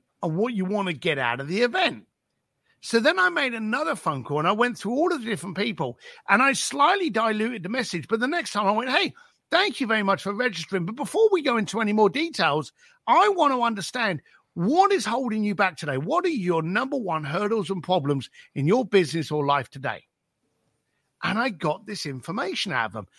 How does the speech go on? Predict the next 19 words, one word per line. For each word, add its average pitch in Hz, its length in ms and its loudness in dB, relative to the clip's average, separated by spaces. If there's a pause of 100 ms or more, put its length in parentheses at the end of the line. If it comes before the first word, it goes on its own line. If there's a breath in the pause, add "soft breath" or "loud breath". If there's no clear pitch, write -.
(240 soft breath)
And 277 160 2
then 359 120 4
how 285 340 2
hard 262 420 4
is 156 140 -4
it, 120 260 -4 (440)
once 330 460 2
you 339 160 0
know 277 280 6
what 254 280 4
they 175 140 4
want, 156 680 -2 (680)
to 202 120 2
look - 240 2
at - 100 -14
the 208 80 -8
friends 233 480 -8
you've 160 200 -6
got 143 380 2